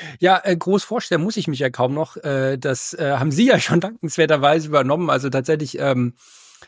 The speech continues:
ich bin zur Hirnforschung gekommen. Das war Anfang der zweitausender, habe ich Abitur gemacht. Das war die Zeit, als Matrix in den Kinos lief.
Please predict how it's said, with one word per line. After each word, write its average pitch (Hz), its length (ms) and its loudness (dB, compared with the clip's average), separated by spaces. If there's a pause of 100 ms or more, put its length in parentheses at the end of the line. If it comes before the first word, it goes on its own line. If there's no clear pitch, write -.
(160)
ich - 140 -18
bin 180 180 2
zur 160 180 0
Hirnforschung 165 600 0
gekommen. 139 460 2
Das 127 260 -2
war 123 880 2
Anfang 147 360 -2
der 135 120 0
zweitausender, 147 760 0
habe 135 100 0
ich 131 100 -6
Abitur 147 400 0
gemacht. 151 400 0
Das - 140 -8
war 131 100 0
die 131 100 -2
Zeit, 131 220 -2
als 127 180 -2
Matrix 131 480 -2
in 143 100 -2
den 139 120 -2
Kinos 143 480 -4
lief. 143 340 -6